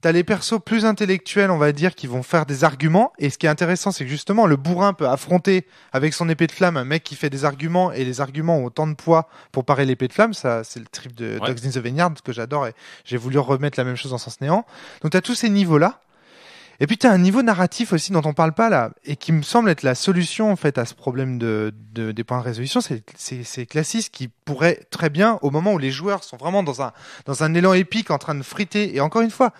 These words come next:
Speaker 1: quand ils trouvent une boucle, et c'est, je sais pas, et vous êtes sûr que c'est pas dans la base, ça, parce que
Speaker 2: Alors
Speaker 1: moi,
Speaker 2: non,
Speaker 1: c'est,
Speaker 2: j'en
Speaker 1: c'était
Speaker 2: suis
Speaker 1: fait
Speaker 2: pas sûr,
Speaker 1: automatiquement.
Speaker 2: mais je l'ai quand même pas mal lu,
Speaker 1: Ah ouais.
Speaker 2: et ça me, ça me dit rien, mais
Speaker 1: Parce que
Speaker 2: a-,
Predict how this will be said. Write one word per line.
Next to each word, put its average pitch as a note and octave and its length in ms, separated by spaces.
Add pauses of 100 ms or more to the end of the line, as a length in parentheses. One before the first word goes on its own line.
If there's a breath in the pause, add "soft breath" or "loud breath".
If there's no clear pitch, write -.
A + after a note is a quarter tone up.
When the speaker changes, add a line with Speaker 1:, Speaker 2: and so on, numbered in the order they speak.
(220 loud breath)
Speaker 1:
quand - 180
ils F3 60
trouvent F#3+ 260
une E3+ 140
boucle, G#3 220
et G#2 40
c'est, - 260
je - 120
sais C#3+ 180
pas, - 220
et B2+ 140 (280 loud breath)
vous C#3 140
êtes D#3 100
sûr - 220
que - 40
c'est - 120
pas D3+ 120
dans C3+ 100
la B2 120
base, G#3 200
ça, - 200
parce A2+ 120
que - 20
Speaker 2:
Alors G#2+ 140
Speaker 1:
moi, G3+ 60
Speaker 2:
non, - 80
Speaker 1:
c'est, A3+ 100
Speaker 2:
j'en C3+ 180
Speaker 1:
c'était - 20
Speaker 2:
suis E3 120
Speaker 1:
fait - 120
Speaker 2:
pas G#3 80
sûr, D#3+ 140
Speaker 1:
automatiquement. F3+ 480
Speaker 2:
mais G#2+ 120
je F#2+ 160
l'ai G2+ 160 (520)
quand G#2 80
même G2+ 140 (100)
pas D3 120
mal C#3+ 180
lu, C#3 420 (160)
Speaker 1:
Ah A#2+ 100
ouais. C3 140
Speaker 2:
et - 20
ça B2+ 200
me, G#2+ 280
ça G#2+ 140
me G#2+ 100
dit G#2+ 220
rien, A#2+ 380
mais B2 160
Speaker 1:
Parce A2 120
que E3 60
Speaker 2:
a-, - 20